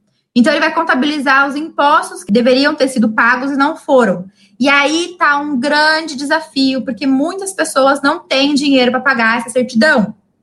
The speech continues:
Essa certidão é cobrada à vista. E no cenário que a gente vive, você virar pra um pai de família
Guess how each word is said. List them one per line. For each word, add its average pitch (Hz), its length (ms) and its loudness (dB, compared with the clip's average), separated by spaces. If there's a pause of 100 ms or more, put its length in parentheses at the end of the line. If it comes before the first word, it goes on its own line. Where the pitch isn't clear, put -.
(280)
Essa 254 140 0
certidão 277 380 0
é 277 60 0
cobrada 247 340 2
à 302 60 0
vista. 220 520 -4 (680)
E 254 1000 2 (280)
no 269 140 4
cenário 285 480 0
que - 80 -6
a 262 60 0
gente 269 280 0
vive, 277 560 0
você 254 280 0
virar 262 360 0
pra 269 80 -4
um 262 60 -2
pai 254 220 -2
de - 100 -8
família 240 640 2